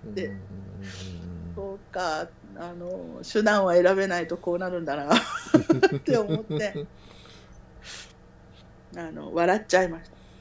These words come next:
Speaker 2: うん。
Speaker 1: うん。結構、一年ちょっとかかったので、
Speaker 2: うん。
Speaker 1: 大変でしたけど、でも、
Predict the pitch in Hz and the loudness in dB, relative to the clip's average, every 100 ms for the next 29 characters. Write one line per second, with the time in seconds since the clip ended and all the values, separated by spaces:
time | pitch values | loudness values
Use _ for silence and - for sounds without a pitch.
0 | - - - 107 90 82 78 - - 175 | -20 -20 -18 -10 -8 -8 -10 -14 -16 -14
1 | 170 165 165 156 156 - - - - - | -14 -14 -16 -18 -20 -20 -20 -20 -20 -20
2 | - - - - - - 339 - - - | -20 -20 -20 -20 -14 -10 -10 -10 -12 -12
3 | - - - - - - - - 214 - | -16 -20 -20 -20 -20 -20 -16 -10 -8 -2
4 | 240 240 247 262 262 165 165 156 165 160 | 0 0 2 2 0 -2 -6 -4 -6 -4
5 | 160 151 147 165 165 151 - 117 104 95 | -4 -4 -4 -4 -4 -6 -10 -10 -6 -4
6 | 92 80 80 - - - - - - - | -4 -6 -10 -12 -16 -20 -20 -20 -20 -8
7 | 208 214 214 208 208 214 156 - 151 196 | -6 -2 -2 -2 -2 -2 -6 -6 -4 0
8 | 185 170 - - 311 339 233 | 2 0 -4 -6 0 2 2